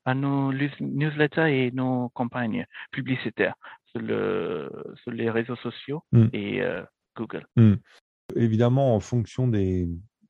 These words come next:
Speaker 2: des parcours, euh, et des horaires, j'imagine, les tarifs sont différents, euh, de Green Fee. Qui est-ce qui fixe les, les, les prix des Green Fee ?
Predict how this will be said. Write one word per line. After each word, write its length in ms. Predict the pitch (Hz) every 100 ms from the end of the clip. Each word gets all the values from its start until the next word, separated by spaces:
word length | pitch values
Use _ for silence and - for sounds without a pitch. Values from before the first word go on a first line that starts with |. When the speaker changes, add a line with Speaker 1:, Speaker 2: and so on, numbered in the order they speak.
| _ -
Speaker 2:
des 280 | 98 98
parcours, 640 | 92 101 - - 120 123 95
euh, 540 | 90 87 85 85 87 110
et 120 | 95
des 280 | 98 95 95
horaires, 380 | 101 107 113
j'imagine, 580 | 92 92 95 90 101 107
les 120 | 90
tarifs 440 | 82 117 107 123 120
sont 220 | - 104
différents, 640 | 92 95 - 101 104 160 - - - - -
euh, 140 | - 98
de 100 | 98
Green 260 | 87 98 95
Fee. 420 | - 202 196 135
Qui 140 | -
est-ce 220 | 190 208 -
qui 120 | 147
fixe 400 | - 147 - -
les, 540 | 107 101 92 87 92 -
les, 380 | 95 92 90
les 240 | 85 85 87
prix 320 | - - 127
des 140 | 113
Green 240 | 87 90 82
Fee ? 220 | 104 135